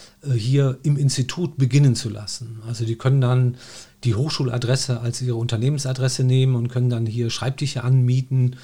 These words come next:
die bezahlbar sind und können dann mal relativ preisgünstig anfangen und haben dann auch Zugriff auf die Infrastrukturen und Zugriff auf die studentischen Hilfskräfte oder auf, äh, genau, auf ihre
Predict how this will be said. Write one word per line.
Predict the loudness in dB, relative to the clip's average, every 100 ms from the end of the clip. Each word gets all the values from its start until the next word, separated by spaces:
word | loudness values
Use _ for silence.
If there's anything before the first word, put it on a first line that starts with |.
| -20 -6
die | 0 0
bezahlbar | 0 -4 -2 0 0 2 2
sind | 2 2 2 -2
und | -4 -2 -2 -4 -6
können | 0 2 2
dann | 2 2
mal | 4 2 0 -4 -20 -14
relativ | -2 2 2 0 -6 -6
preisgünstig | -4 -2 0 -2 -2 -4 -6
anfangen | -4 -2 0 2 4 2 0 -6 -20 -20 -16 -2
und | 0 2
haben | 2 2
dann | 2 -2
auch | -4
Zugriff | -6 -6 0 0 -2
auf | -6
die | -2
Infrastrukturen | -2 -2 -2 -2 -6 -8 -6 -2 0 0 0
und | -4 -6
Zugriff | -6 -4 -4
auf | -4 -6
die | -2 0 2 0 -8 -20 -20 -16
studentischen | -8 -2 2 2 2 0
Hilfskräfte | 0 -2 -4 -4 -2
oder | -4 -4
auf, | -6 -10 -10 -6
äh, | -4 -6 -8 -14 -18 -10
genau, | -6 -6
auf | -6
ihre | -6 -4 -4 -6